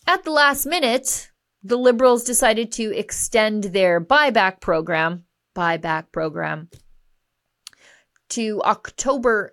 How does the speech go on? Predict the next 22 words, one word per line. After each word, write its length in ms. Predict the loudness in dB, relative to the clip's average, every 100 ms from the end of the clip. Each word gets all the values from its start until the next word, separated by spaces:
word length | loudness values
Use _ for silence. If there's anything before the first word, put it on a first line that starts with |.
| -14
twenty 340 | -6 -4 -2
twenty-five. 720 | -4 -4 -4 -4 0 2 0 -2
If 220 | 0 0
these 420 | 0 0 2 2 2
guns 380 | 2 2 0 0
are 220 | 2 2
so 240 | 0 -4
deadly 480 | 0 2 2 0 -4
and 240 | -6 -8 -10 -18 _ _
people 340 | -4 -2 -2 2
like 220 | 2 0
me 300 | -4 -4 -4
who 160 | -4
may 200 | 0 0
or 80 | 0
may 160 | 0 0
not 220 | 2 2
own 220 | 2 2
them 140 | 2 2
are 120 | 2
so 220 | 0 -2
dangerous, 680 | -2 -2 -2 -2 0 -2 -4